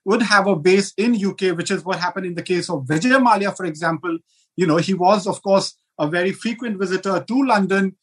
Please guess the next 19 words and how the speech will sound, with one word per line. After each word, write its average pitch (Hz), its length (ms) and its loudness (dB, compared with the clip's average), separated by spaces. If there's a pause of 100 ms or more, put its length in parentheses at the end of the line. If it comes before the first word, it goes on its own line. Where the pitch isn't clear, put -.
(140)
So 247 260 -4
all 320 140 0
of 208 220 -2
this 254 180 -4
has 254 160 -8
contributed 175 720 -4 (240)
to 202 60 0
this 202 200 -2
perception. 196 720 -2
But 233 260 0 (280)
of - 120 -6
course, 359 200 -2
I 240 60 2
mean, 208 200 -2
no 185 240 0
one 320 140 4
can 214 180 -2
deny 165 420 0
that, 165 300 -6